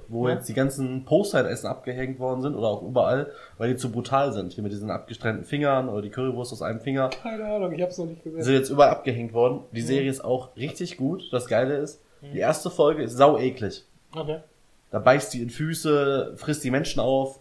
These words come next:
Speaker 1: finde ich, fand
Speaker 2: Ich, ich weiß jetzt nicht, worum es geht in dieser Serie.
Speaker 1: Ach, du hast noch nichts von
Speaker 2: Ich
Speaker 1: gehört?
Speaker 2: hab noch gar nichts von gehört.
Speaker 1: Da geht's darum, dass eine Frau stirbt.
Speaker 2: Okay.
Speaker 1: Einmal richtig groß kotzt. Unter anderem auch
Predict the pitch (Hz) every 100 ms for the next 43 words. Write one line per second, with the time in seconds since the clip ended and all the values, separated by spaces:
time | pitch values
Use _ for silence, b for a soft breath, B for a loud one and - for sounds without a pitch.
0 | _ - 135 135 - _ _ _ - 131
1 | 135 - - 160 - 165 170 175 170 156
2 | 147 147 139 160 127 131 120 113 104 123
3 | - 120 135 135 156 202 - 185 165 151
4 | - 160 175 175 151 170 170 151 143 131
5 | 110 - _ - 127 135 165 165 151 170
6 | 165 139 123 - 123 156 - 156 285 -
7 | _ _ 143 156 165 - _ - - _
8 | _ - 127 143 151 156 - 147 - 131
9 | 131 - 190 - - - _ _ _ _
10 | _ - 139 147 135 139 113 127